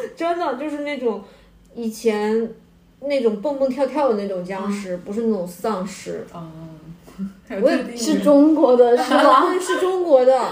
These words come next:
Speaker 2: <laughs> 因为丧尸那种就国外的。
Speaker 1: 我到现在都还记得，它是那种迷宫，
Speaker 2: 那好吓人啊。
Speaker 1: 然后我就跟着别人一起进去，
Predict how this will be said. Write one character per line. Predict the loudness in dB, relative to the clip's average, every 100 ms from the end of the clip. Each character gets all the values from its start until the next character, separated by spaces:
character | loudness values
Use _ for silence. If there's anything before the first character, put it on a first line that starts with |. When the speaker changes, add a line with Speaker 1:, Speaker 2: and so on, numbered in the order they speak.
| -8
Speaker 2:
<laughs> | -12
因 | -6 0
为 | 2
丧 | 4 2 2
尸 | 0 -2 -4
那 | -4
种 | -4 -4
就 | -6 0
国 | 0
外 | 0 0 2
的。 | 4
Speaker 1:
我 |
到 | 4
现 | 2 2 2
在 |
都 | 2
还 | 0 0
记 | 0 -2 2
得， | 2 2
它 | -2
是 | -6 -6
那 | -4
种 | -2 -2
迷 | -2 -4 -6
宫， | -2 -2 -2 -4 -8 -14 _ _ _ _ _ _ _ -16
Speaker 2:
那 | -14
好 | -14
吓 | -14 -14 -14
人 | -14
啊。 | -14
Speaker 1:
然 | -10
后 | -4 -2
我 | 0 0
就 | 0
跟 | 2 2 4
着 | -2
别 | 0 -2
人 | -2 -4
一 | -6
起 | -10 -16
进 | -10 -8 -6
去， | -8 -10 -10